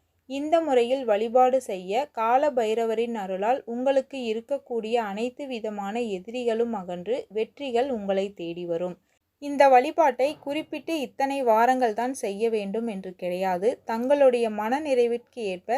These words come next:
தங்களால் எத்தனை வாரங்கள் செய்ய முடியுமோ அத்தனை வாரங்கள்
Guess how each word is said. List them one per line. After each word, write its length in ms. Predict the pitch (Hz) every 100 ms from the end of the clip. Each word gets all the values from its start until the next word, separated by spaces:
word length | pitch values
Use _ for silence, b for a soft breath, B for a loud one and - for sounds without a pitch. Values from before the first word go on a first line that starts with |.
| 285
தங்களால் 520 | 214 214 240 254 262 233
எத்தனை 440 | 196 196 277 294 285
வாரங்கள் 500 | 220 208 220 220 240
செய்ய 380 | - 180 196 220
முடியுமோ 480 | 196 180 180 196 285 -
அத்தனை 440 | 196 - 254 277
வாரங்கள் 560 | 240 185 185 185 185